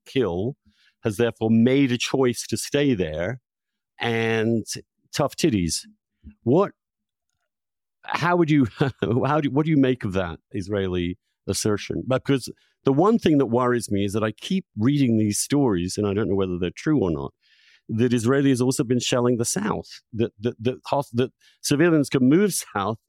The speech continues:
told they're gonna be safe, and then they're actually not safe in the south, and they can't get out of Gaza either. So what, uh, tell me your response to that. Um,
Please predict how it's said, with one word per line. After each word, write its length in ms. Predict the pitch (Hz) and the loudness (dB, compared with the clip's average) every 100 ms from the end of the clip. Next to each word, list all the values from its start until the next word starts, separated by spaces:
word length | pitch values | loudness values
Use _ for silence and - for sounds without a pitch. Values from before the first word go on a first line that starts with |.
| _ - | _ -6
told 200 | 143 147 | -2 0
they're 100 | 120 | 0
gonna 140 | 113 | 0
be 100 | 104 | -2
safe, 360 | 104 160 127 127 - _ _ - | -2 0 0 -2 -6 _ _ -2
and 120 | 147 | 2
then 120 | 180 | 4
they're 120 | 180 - | 2 0
actually 360 | 196 - 196 | -2 2 4
not 300 | 185 214 240 | 4 2 0
safe 260 | - 80 82 | -6 -8 -10
in 80 | - | -16
the 80 | - | -16
south, 480 | - - 98 - _ _ _ _ _ | -16 -16 -20 -20 _ _ _ _ _
and 140 | 139 135 | -4 -2
they 100 | 147 | -4
can't 360 | - 170 151 | -2 0 0
get 160 | 156 147 | 0 0
out 220 | 175 120 | 0 -4
of 120 | 98 | -6
Gaza 360 | 85 85 90 104 | -8 -12 -10 -8
either. 360 | 117 110 85 - _ _ _ _ _ | -4 -6 -8 -18 _ _ _ _ _
So 160 | - 180 | -4 0
what, 200 | 208 240 | 2 0
uh, 280 | - 135 131 - _ - - _ _ _ _ | -2 -4 -6 -10 _ -20 -20 _ _ _ _
tell 160 | - 202 | -2 2
me 120 | 180 | 4
your 100 | 151 | 4
response 460 | 135 - 123 117 - | 2 0 0 -2 -4
to 80 | |
that. 260 | 90 82 85 - - | -4 -4 -8 -10 -4
Um, 380 | 101 98 98 | -2 -2 -4